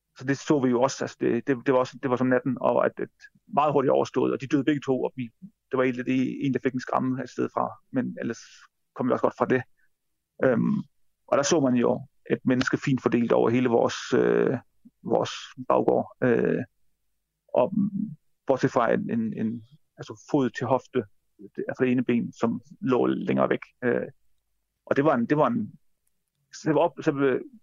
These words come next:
hændelsen var ikke så voldsom, for den var så hurtigt overstået om natten, men, men vi kunne så se følgerne meget bedre den her gang, end vi kunne, øh, med bagholdet. Så det var, det var lidt, øh, det var grotesk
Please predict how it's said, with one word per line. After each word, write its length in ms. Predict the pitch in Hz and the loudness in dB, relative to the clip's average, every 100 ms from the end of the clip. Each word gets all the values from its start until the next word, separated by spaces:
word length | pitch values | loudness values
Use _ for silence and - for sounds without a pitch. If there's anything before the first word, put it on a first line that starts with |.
| - | -6
hændelsen 340 | 151 190 - 147 | -2 0 0 2
var 40 | |
ikke 80 | 151 | 2
så 60 | 147 | 2
voldsom, 280 | 139 143 | 2 2
for 60 | - | -2
den 80 | 127 | -2
var 60 | 120 | -4
så 60 | |
hurtigt 200 | 120 143 | 0 2
overstået 440 | 131 156 - 135 117 | 4 2 2 0 2
om 140 | - | 2
natten, 280 | 131 135 131 - _ _ _ _ _ - | 2 0 -4 -8 _ _ _ _ _ -10
men, 520 | 139 135 131 123 - _ _ _ _ _ - | -2 0 0 -2 -8 _ _ _ _ _ -4
men 320 | 139 123 - | -2 -2 -4
vi 60 | 127 | -4
kunne 180 | 127 | -4
så 80 | 120 - | -6 -2
se 200 | 165 127 - | 0 0 -2
følgerne 380 | 143 143 135 - - | 0 2 0 0 2
meget 180 | 143 | 2
bedre 220 | 139 139 135 | 4 4 2
den 100 | 131 | 2
her 120 | 127 | 0
gang, 260 | 131 131 | 0 -2
end 140 | 131 - | -6 -6
vi 80 | 123 | -6
kunne, 240 | - 120 - 123 | -6 -8 -8 -6
øh, 260 | - - - | -6 -6 -8
med 160 | 120 - | -8 -2
bagholdet. 460 | 131 123 127 - - _ _ | 0 2 0 -2 -8 _ _
Så 80 | 127 | -2
det 100 | 143 | 2
var, 160 | 139 | 2
det 120 | 131 135 | 2 2
var 100 | 131 | 2
lidt, 260 | 131 - | 0 0
øh, 80 | 135 127 | -2 0
det 80 | |
var 60 | 131 | -2
grotesk 400 | - - 135 - | -2 -2 -2 -2